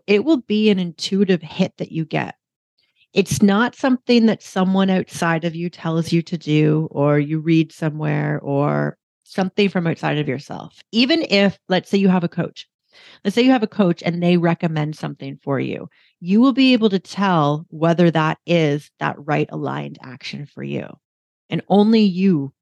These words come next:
are able to know what that is and what that feels like in you, because your intuition speaks to you in a, in a, in a particular way.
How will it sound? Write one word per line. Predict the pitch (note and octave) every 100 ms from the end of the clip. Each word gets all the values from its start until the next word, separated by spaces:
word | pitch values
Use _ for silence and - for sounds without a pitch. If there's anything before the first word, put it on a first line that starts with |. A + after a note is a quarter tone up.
| _ -
are | E3 -
able | D#3+ D#3+
to | - D#3+
know | D3+ D3
what | D3 -
that | C#3+ C#3+
is | C#3+ C#3+
and | D#3
what | D#3 -
that | - -
feels | - - C#3+
like | C#3 -
in | D#3 D3+
you, | D3 C3 - -
because | E3 E3 D3+
your | E3 F3 F#3 -
intuition | D#3+ D#3 - D#3 E3 - D#3+ D3+ D3 _ _ _ _ _ _
speaks | - C#4 -
to | - F3
you | E3 D#3+ D#3 - _ _ _ _
in | F#3 E3
a, | D#3 -
in | D3+ D#3
a, | - _ _ -
in | D3
a | C3
particular | - E3 - C#3+ C3+
way. | D3 A#2+ -